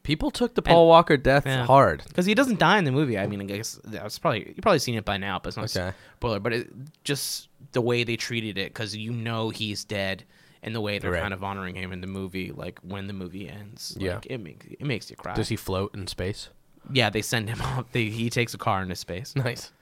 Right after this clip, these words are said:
Speaker 2: Yeah.
Speaker 1: That's cool.
Speaker 2: He's cool.
Speaker 1: I'll see that then. All right. Uh, my number seven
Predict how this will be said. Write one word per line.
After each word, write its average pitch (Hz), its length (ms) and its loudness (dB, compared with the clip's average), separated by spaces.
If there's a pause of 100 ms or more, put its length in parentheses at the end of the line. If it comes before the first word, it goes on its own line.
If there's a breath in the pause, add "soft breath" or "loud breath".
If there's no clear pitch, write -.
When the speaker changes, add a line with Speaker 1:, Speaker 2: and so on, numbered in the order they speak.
(120)
Speaker 2:
Yeah. 104 200 -4 (120)
Speaker 1:
That's 117 240 -4
cool. 90 220 -8 (320)
Speaker 2:
He's 104 120 -10
cool. 113 280 -6
Speaker 1:
I'll 110 120 0
see 90 160 -6
that 87 140 -6
then. 85 160 -10 (1040 soft breath)
All 127 80 4
right. 107 160 4 (200)
Uh, 117 180 6
my 135 160 6
number 147 220 4
seven 131 480 4